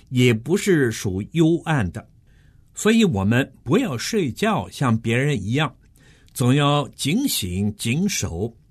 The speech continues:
他在第八节说：“让我们以信、爱和盼望作为特征。”换句话说，让我们的生活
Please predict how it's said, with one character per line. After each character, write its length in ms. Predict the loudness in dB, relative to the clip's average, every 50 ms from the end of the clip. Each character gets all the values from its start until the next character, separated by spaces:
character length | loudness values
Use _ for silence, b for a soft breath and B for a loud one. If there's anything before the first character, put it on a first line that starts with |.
| -20 _ _ _ _ _ _ _ _ _ _
他 120 | -8 -8
在 360 | -4 -2 -2 0 0 -2 -4 -6
第 160 | -6 -6 -6
八 200 | -4 -4 -6 -6
节 220 | -4 -6 -6 -6 -4
说 260 | -4 -6 -6 -6 -10 _ _ _ _ _ _ _ _ _ _ _ _ _ _ _ _ b b b b b b b b b b b
：“让 200 | 0 0 2 4
我 80 | 4 4
们 420 | 4 4 4 4 2 2 0 -2 b b b b b b _
以 340 | 0 2 4 4 2 2 -2 -6
信、 600 | -6 -6 -4 -2 0 2 2 2 0 -2 -6 -10 -18 _ -4
爱 320 | 0 0 2 2 0 -2 -8 -12 _
和 360 | -8 -4 -2 0 0 0 -2 -4 -8
盼 280 | -8 -4 -4 -2 -2 -2
望 200 | -2 -4 -4 -6 -10 -18 -6
作 180 | -4 -2 -2
为 200 | 0 0 -2 -2
特 280 | -4 -6 -4 -4 -4 -4
征。” 240 | -2 -4 -4 -4 -4 -6 _ _ _ _ _ _ _ _ -20 _ _ _ _ _ _
换 280 | _ -2 -2 0 0
句 160 | -2 0 -2 -2
话 260 | -2 -4 -6 -6 -6
说， 420 | -6 -6 -4 -2 -2 -4 -4 -6 -12 _ _ b b b b b b b b b
让 280 | 0 2 4 4 4 2
我 140 | 2 2 2
们 120 | 2 2
的 120 | 0 -2
生 320 | -2 -2 -2 0 2 2 0
活 400 | 0 2 2 2 2 2 0